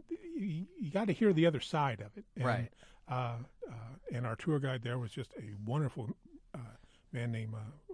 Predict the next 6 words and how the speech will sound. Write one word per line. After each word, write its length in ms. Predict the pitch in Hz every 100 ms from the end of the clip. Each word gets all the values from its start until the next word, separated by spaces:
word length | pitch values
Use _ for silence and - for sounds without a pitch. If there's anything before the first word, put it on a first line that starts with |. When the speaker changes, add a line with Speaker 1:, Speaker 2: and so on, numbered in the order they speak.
| 427
Speaker 1:
Ronan, 360 | 131 123 131 127
who, 240 | 117 107 - - - _ _ -
uh, 60 | 113 113 113 _ _ _ _ _ _ _ -
the 60 |
most 280 | 123 139 -
unique 420 | 127 120 123 185